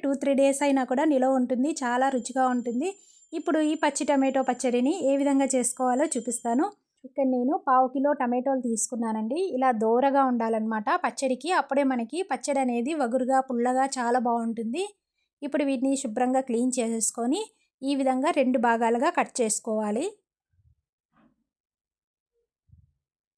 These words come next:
ఇలా టొమాటోలన్నీ కూడా రెండు భాగాలుగా కట్ చేసుకోవాలి. పచ్చి టొమాటోతో పప్పు కానీ పచ్చడి కానీ చాలా బాగుంటుందండి. మామూలుగా పండిపోయిన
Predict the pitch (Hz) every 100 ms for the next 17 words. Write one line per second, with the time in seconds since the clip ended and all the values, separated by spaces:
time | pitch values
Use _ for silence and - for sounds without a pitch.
0 | _ _ _ _ _ _ 240 247 240 233
1 | 240 262 262 240 240 240 233 339 339 247
2 | 254 240 240 240 254 269 233 - 240 -
3 | - 226 220 294 453 _ _ _ _ _
4 | _ _ _ _ _ _ _ _ _ _
5 | _ _ 262 254 302 311 285 262 240 226
6 | 240 254 247 214 302 285 254 240 240 247
7 | 233 220 277 277 247 240 247 254 220 233
8 | 262 269 254 247 226 226 220 302 427 _
9 | _ _ _ _ _ 247 262 294 277 277
10 | 233 285 302 285